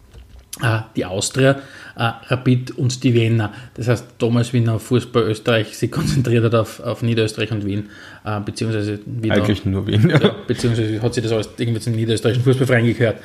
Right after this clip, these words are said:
Speaker 2: Ja.
Speaker 1: Und jetzt wird's noch einmal spannender. Jetzt gehen wir nämlich noch einmal eine, eine, ein Stück zurück in der Geschichte,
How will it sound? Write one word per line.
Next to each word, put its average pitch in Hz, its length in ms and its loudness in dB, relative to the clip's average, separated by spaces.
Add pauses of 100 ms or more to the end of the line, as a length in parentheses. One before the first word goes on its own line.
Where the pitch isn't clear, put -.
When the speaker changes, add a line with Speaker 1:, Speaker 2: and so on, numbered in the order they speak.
Speaker 2:
Ja. 107 120 2 (140)
Speaker 1:
Und 143 80 2
jetzt 156 160 4
wird's 196 140 4
noch 170 140 6
einmal 202 160 4
spannender. 120 480 0
Jetzt 117 140 -4
gehen 147 140 2
wir 160 80 2
nämlich 147 240 2
noch 147 200 2
einmal 135 220 4
eine, 123 360 -2
eine, 123 260 -2
ein 123 160 0
Stück - 340 -8
zurück 135 280 2
in 127 100 0
der 120 80 0
Geschichte, 120 560 -2